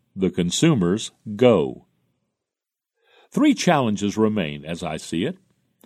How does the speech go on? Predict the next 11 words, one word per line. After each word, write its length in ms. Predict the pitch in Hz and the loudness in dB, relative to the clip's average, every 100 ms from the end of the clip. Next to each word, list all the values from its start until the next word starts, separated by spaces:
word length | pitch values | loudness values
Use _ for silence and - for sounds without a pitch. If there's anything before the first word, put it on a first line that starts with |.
| _ _ | _ _
First 520 | - 240 156 147 - - | 6 6 6 2 -8 -4
is 160 | 131 | -2
the 140 | - 131 | 2 2
need 360 | 113 104 110 - | 4 2 2 -2
of 200 | 131 - | -8 -6
steady 460 | - 202 185 151 | -2 2 2 2
insight, 580 | 131 113 - 73 65 _ _ _ _ | 0 -2 -2 -4 -4 _ _ _ _
or 180 | 73 90 | -6 -4
in 120 | 123 | 0
Lou's 340 | 113 143 117 95 | 4 6 4 4
words, 440 | 95 101 123 | 2 2 0